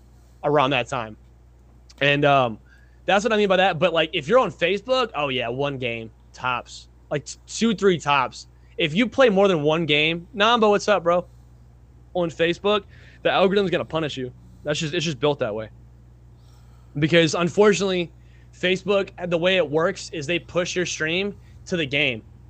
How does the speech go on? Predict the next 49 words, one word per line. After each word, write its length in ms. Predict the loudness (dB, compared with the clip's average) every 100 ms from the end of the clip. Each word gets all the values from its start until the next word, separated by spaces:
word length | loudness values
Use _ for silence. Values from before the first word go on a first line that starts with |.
| -20 -20 -8 -2
and 80 |
the 60 | -2
fans 340 | 0 0 0
of 40 | 0
that 160 | -2
game. 280 | 0 -4 -4 -6
They 120 | 0
don't, 200 | 2 2
they 100 | 0
don't 180 | 0 0
care 200 | 0 0
about 180 | 2 0
the 60 | 0
people 180 | 0
who 80 | 2
actually 220 | 2 0
follow 200 | 0 2
your 140 | 2 -2
stream. 360 | -6 -6 -6
Like, 260 | -6 -8 -8
uh, 400 | -6 -6 -4 -6
if 60 | -2
I 100 | 0
go 120 | 0
live 420 | 2 2 2 0
with 320 | 0 0 -2 -18 -20 -20 -20 -14 -6
Warzone, 680 | 4 4 4 2 -4 -6 -12 -20 -20 -10
unless 380 | -4 2 2 2
that 360 | 0 0 0 -2
person, 640 | 2 2 2 -2 -2 -10 -16 -20 -20 -20 -20 -20 -20 -20 -20 -10
even 200 | -2 2
if 100 | 2
they're 200 | 4 4
an 220 | 4 2 2
iNotify 400 | 2 2 2 4
follower, 460 | 4 4 4 0 -2
if 140 | -4
they 80 | 0
don't 240 | 0 0
like 260 | 0 0 0
Warzone, 580 | -4 -4 -2 -2 -2 -4
if 80 |
they 120 | -2 0
haven't 240 | 0 -4
specifically 600 | -10 -10 -8 -6 -6 -6
liked 300 | -2 -2 -2
Warzone 460 | -2 -2 -2 -2 -2
on 100 | -4
Facebook, 540 | -4 -6 0 0 0